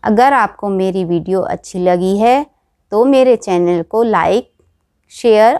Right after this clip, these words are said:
और सब्सक्राइब करना न भूलें और Instagram पे मेरे पेज को फॉलो करें।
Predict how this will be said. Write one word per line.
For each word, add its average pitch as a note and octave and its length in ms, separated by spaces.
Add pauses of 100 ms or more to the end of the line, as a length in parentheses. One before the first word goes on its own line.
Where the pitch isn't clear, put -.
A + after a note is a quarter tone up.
और G#3+ 180
सब्सक्राइब F#3 640
करना E3+ 340
न E3+ 160
भूलें A3+ 400 (580)
और C#4 380 (300)
Instagram C4 760 (100)
पे A#3+ 140 (340)
मेरे A3+ 280
पेज G3 300
को F4+ 240
फॉलो F3+ 420
करें। E3 320